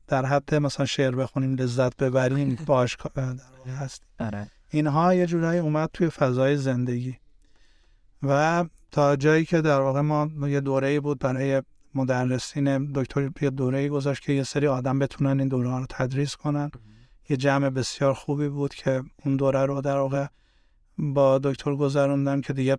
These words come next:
Speaker 1: بعد از اون کرونا شد و دیگه
Speaker 2: آه.
Speaker 1: دوره‌ها همه مجازی بود. اتفاقی که افتاد، اه،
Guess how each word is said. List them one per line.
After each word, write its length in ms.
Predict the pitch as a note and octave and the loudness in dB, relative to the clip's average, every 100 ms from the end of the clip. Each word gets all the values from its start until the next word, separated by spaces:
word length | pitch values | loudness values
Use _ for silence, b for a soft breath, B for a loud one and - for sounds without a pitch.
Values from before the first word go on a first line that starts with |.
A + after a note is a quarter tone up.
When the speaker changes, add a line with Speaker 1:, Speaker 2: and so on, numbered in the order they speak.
| _ - | _ -4
Speaker 1:
بعد 400 | C#3 B2+ C3 C3 | 0 2 2 2
از 120 | C3 | 0
اون 100 | C#3 | -2
کرونا 480 | - C3+ B2+ B2+ B2+ | 0 0 2 0 -2
شد 280 | - B2+ C#3 | -4 -4 -4
و 80 | B2+ | -6
دیگه 220 | - B2 - | -6 -8 -6
Speaker 2:
آه. 140 | D3 C3+ | -4 -2
Speaker 1:
دوره‌ها 560 | B2 C3 C3 B2+ C3 | -2 -2 0 0 0
همه 220 | C3+ C3 | 0 0
مجازی 580 | C3+ C3 B2 C3 B2+ D3 | 0 0 -2 -2 -2 -2
بود. 340 | D#3 E3+ F3 - _ _ _ - - - - - _ _ _ _ _ _ _ _ _ - | -2 -4 -6 -10 _ _ _ -20 -20 -20 -20 -20 _ _ _ _ _ _ _ _ _ -4
اتفاقی 480 | C#3+ D#3 E3+ D#3+ F#3 | -2 0 0 0 2
که 120 | G3+ | 0
افتاد، 840 | D#3+ D3+ - - E3 F3+ F3 E3 E3 | 2 0 -4 -2 2 4 2 2 0
اه، 300 | C3+ C3+ | 0 0